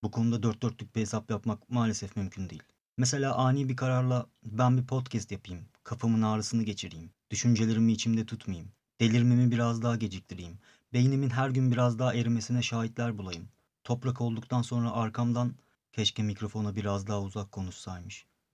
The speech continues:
Ç ve Ş harfleri hep patlamış desinler." diyorsun. Sonra o podcast'teki ses dalgaları Bülent Ortaçgil'in Eylül Akşamı şarkısındaki "Üzeri mikrop dolu kağıt para gibi dönüyor dolaşıyor" ve hiç olmayacak birinin kulağından içeri giriyor.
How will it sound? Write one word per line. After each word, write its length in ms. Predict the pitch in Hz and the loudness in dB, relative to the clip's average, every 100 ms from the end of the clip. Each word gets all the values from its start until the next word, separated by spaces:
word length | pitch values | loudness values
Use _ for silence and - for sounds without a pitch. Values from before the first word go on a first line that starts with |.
| _ - | _ -6
Ç 100 | 110 | -2
ve 220 | 98 98 | 0 -2
Ş 240 | - 113 | 0 -2
harfleri 420 | 92 92 - 101 92 | -2 -8 -6 -8 -4
hep 160 | 120 | -6
patlamış 480 | - 101 - 104 - | -4 -6 -4 -6 -6
desinler." 460 | 98 - 92 90 82 | -10 -10 -10 -10 -14
diyorsun. 420 | 85 82 98 113 _ _ _ | -16 -14 -12 -12 _ _ _
Sonra 220 | - 104 117 | -6 -2 -2
o 120 | 110 | -4
podcast'teki 580 | 120 123 120 - 120 120 | -6 -6 -8 -6 -8 -6
ses 280 | 123 120 | -6 -6
dalgaları 540 | 110 107 107 104 104 113 - _ _ _ _ - | -4 -6 -4 -4 -6 -8 -14 _ _ _ _ 0
Bülent 320 | 113 113 110 | 2 2 -2
Ortaçgil'in 580 | 104 120 113 120 110 104 | -6 -6 -6 -4 -4 -2
Eylül 340 | 113 107 113 | -4 -2 -2
Akşamı 280 | 107 - 107 | -2 -4 -6
şarkısındaki 840 | 104 107 98 - 113 107 101 110 113 _ _ _ | -4 -6 -8 -6 -2 -2 -4 -8 -8 _ _ _
"Üzeri 280 | 104 107 117 | -2 0 4
mikrop 380 | 120 110 127 127 | 2 2 -6 -4
dolu 180 | 117 110 | -6 -4
kağıt 320 | 117 120 123 | -4 -4 -4
para 180 | 107 113 | -4 -2
gibi 260 | 107 98 | -4 -6
dönüyor 360 | 101 107 123 104 | -2 2 2 0
dolaşıyor" 540 | 107 110 - 123 104 120 _ _ _ _ _ | -2 -4 -2 -2 -4 -8 _ _ _ _ _
ve 60 | 110 | -4
hiç 160 | 110 | -2
olmayacak 500 | 120 110 95 101 98 | -2 -2 -2 -6 -6
birinin 260 | 101 95 98 | -6 -4 -6
kulağından 480 | - 95 92 92 98 | -8 -8 -8 -6 -8
içeri 280 | 92 90 | -8 -12
giriyor. 280 | - 85 - | -14 -16 -16